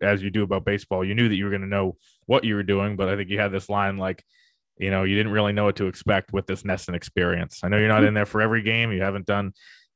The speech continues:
um, you know, w-, we're not doing one sixty-two, but you've done enough now where you can kinda gauge, like, you know, what, what it actually is like. What have you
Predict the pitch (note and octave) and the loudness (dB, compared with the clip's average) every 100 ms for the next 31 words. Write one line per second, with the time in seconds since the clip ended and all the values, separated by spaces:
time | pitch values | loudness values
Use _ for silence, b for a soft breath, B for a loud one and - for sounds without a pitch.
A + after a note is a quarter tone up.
0 | - F#2+ F2+ F2 F#2 - - G2 F#2 F2 | -4 -2 0 -2 -8 -16 -6 -2 0 -2
1 | - - - D2+ F#2 A2 F#2+ G2+ A2+ G#2+ | -8 -14 -8 -4 -2 0 0 2 4 4
2 | A2 - A2+ - G2 B2+ E3 B2+ G#2 G2+ | 2 0 -4 -4 -2 2 2 2 -2 -4
3 | F#2 A2+ A2+ G2+ G#2+ A2+ C3 - C#3+ D#3+ | 0 0 -2 -6 -4 -2 -2 2 2 4
4 | D3 G#2+ G#2+ G#2 _ b b b b _ | 4 4 4 0 _ b b b b _
5 | _ _ - G2 G#2 G2 - A2 G2+ A2+ | _ _ -12 -4 -4 -4 -4 -4 0 0
6 | A2 G2+ F2 G2+ A2 G2+ G2+ F#2+ - - | 2 0 0 -2 -2 -2 -2 -2 -6 -20
7 | - _ _ _ _ G2 F2+ F#2 A2 G#2 | -20 _ _ _ _ -6 -2 2 2 4
8 | A2+ G#2+ G2+ - G#2 F#2 F2+ F2+ E2 F2 | 4 4 2 0 -2 -4 -4 -4 -4 -6
9 | - G#2 E3 F#3 D3 C3+ B2 | -4 0 2 4 4 4 0